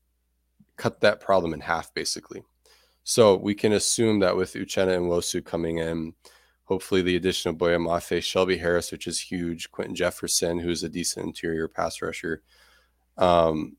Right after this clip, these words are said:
hopefully we see that principle continue to improve so that they can pl-, continue to play their base stuff as much as necessary, but be able to defend all th-, uh, three levels of the field. So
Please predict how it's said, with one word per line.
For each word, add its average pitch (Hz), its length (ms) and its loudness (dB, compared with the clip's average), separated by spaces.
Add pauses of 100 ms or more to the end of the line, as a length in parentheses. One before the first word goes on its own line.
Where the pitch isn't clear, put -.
(160)
hopefully 127 480 6
we 101 180 4
see 98 340 2
that 90 300 4
principle 90 680 0
continue 92 540 0
to - 160 -2
improve 87 320 0
so - 120 -4
that 95 80 -4
they 95 100 0
can 92 180 -2
pl-, - 240 -12
continue 101 400 0
to 92 80 2
play 104 240 4
their 98 140 6
base 85 240 -2
stuff - 300 0
as 85 140 -6
much 87 220 -2
as 82 140 -8
necessary, 82 680 -4 (520)
but 95 140 -4
be 101 100 4
able 98 160 6
to 92 100 4
defend 90 420 0
all 87 180 6
th-, - 100 -16 (180)
uh, 82 220 4
three 95 220 -2
levels 82 260 2
of 78 80 -6
the - 60 -16
field. 76 320 -8
So - 320 6